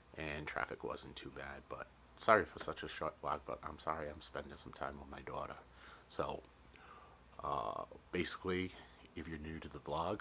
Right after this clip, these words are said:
<laughs> you came in on a good one. Uh, thanks for watching. I do appreciate it. If you liked what you, um, saw here, click over here. Okay,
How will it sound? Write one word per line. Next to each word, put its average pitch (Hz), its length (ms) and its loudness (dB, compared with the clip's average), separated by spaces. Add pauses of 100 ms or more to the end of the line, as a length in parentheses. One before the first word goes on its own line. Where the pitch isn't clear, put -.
(120)
<laughs> - 120 -8
you - 440 -2
came 85 240 4
in 85 100 4
on 87 100 6
a 92 60 6
good 101 220 6
one. 80 200 2 (800)
Uh, 76 500 6 (840)
thanks 78 220 -2
for 73 80 -2
watching. 69 320 -2
I 73 80 -4
do - 160 -6
appreciate - 640 -6
it. - 140 -2 (460)
If 76 600 0
you 76 160 -2
liked 78 400 2
what 78 200 0
you, 78 600 -2
um, 73 240 0
saw 95 240 4
here, 110 240 6 (560)
click - 200 -2
over 76 160 0
here. 98 340 4 (1080)
Okay, 87 440 -2